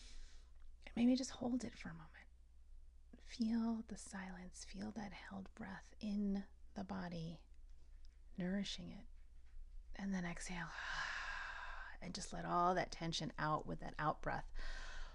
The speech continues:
Oh, yeah. Just feel that, that stuck energy, that heavy energy, that zzz, blah, blah, the overwhelm, the anxiety, all that, like, blah energy. Let it out with that ex-, out breath.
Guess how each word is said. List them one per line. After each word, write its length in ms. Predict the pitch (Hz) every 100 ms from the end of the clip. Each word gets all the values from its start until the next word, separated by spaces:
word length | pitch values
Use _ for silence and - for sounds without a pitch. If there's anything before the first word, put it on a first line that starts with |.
| - -
Oh, 400 | 302 311 247 165 - - -
yeah. 240 | 220 202 151
Just 200 | 170 185
feel 600 | - - 214 214 202 196 180
that, 220 | 151 - - - -
that 180 | - -
stuck 340 | - 202 196
energy, 560 | 185 185 180 175 165 160
that 240 | - 131 - - - - - - - - -
heavy 340 | - 214 180
energy, 380 | 170 165 160 151
that 240 | 135 -
zzz, 260 | 160 185 165 151 139 127
blah, 120 | - 147 - -
blah, 300 | 170 156 117 -
the 160 | - -
overwhelm, 440 | 175 175 165 160
the 60 | -
anxiety, 420 | 156 160 165 -
all 160 | 165
that, 220 | 170 156 -
like, 180 | - - -
blah 380 | 170 170 165 175 - - -
energy. 420 | 175 180 180 208 208 - - - - -
Let 180 | 190 240
it 80 |
out 240 | 254 196 - - - - - -
with 220 | 175 170
that 180 | 156 -
ex-, 180 | 156 156 -
out 220 | 151 139
breath. 340 | - - -